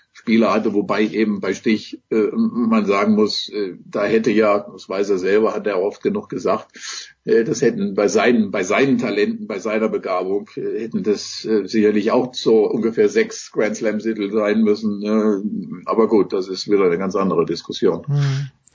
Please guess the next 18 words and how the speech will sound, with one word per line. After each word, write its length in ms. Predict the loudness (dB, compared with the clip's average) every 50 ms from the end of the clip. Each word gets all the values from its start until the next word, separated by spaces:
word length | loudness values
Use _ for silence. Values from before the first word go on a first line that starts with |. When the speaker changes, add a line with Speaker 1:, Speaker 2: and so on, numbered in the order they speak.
| -20 -20 -20 -20 -20 -20 _ 0
Speaker 2:
Aber 220 | 2 2 2 4
dieser 260 | 2 2 2 2 0
Anspruch, 540 | 0 -2 -2 -2 -2 0 0 0 0 -2 -4 -14 -20 _ _ _ _ _ _
André, 340 | -2 0 0 2 2 2 2
nähern 400 | 2 4 4 4 4 2 2 2
wir 160 | 2 2 2
uns 200 | 0 -4 -4 -2
dem 280 | 0 0 0 0 -2 -6 -8 _ _ _ _ _
ein 140 | -6 -6 -4
kleines 400 | 0 0 2 2 4 2 2 2
bisschen 400 | 2 0 0 0 0 -2 0 2
wieder 180 | 2 2 2 4
jetzt 260 | 2 2 0 0 -2
mit 160 | -2 0 2
dem 220 | 2 2 2 2 0
A-T-P-Weltmeister 960 | 0 0 0 -2 0 0 2 2 2 2 2 0 0 2 2 2 0 0 -2
Alexander 460 | 0 -2 -4 -2 0 0 2 2 0
Zverev, 400 | 0 0 0 0 2 2 0 -2